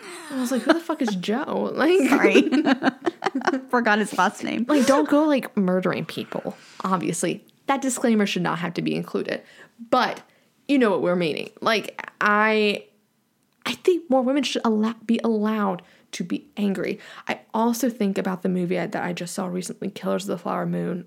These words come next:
Speaker 2: um, starring Martin, uh, directed by Martin Scorsese, starring Leonardo DiCaprio and Lily Gladstone. And in that film, spoiler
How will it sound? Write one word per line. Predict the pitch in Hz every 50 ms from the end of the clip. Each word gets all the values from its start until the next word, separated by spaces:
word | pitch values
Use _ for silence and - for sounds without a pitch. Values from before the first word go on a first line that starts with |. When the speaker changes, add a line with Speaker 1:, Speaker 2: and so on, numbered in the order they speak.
| _ - -
Speaker 2:
um, | 185 170 165 175
starring | 175 - - 185 180 175
Martin, | 165 - - 175 175 - - - - -
uh, | 190 175 - - - -
directed | 196 202 185 180 190
by | 185 180
Martin | 175 - - 175
Scorsese, | - 185 175 - - 180 175 170 170
starring | - 165 165 165
Leonardo | 170 170 170 160 - -
DiCaprio | - 190 175 175 - 185 - 170 85 - - - - - - - - - -
and | - 180 175
Lily | 170 160 165 165
Gladstone. | - 190 214 214 214 208 - - 190 160 170 - - _ - - - - - - -
And | 208 180
in | 175
that | 175 - 208 -
film, | - 262 262 254 226 214 202 208 214 226 - _
spoiler | - - - - - 190 190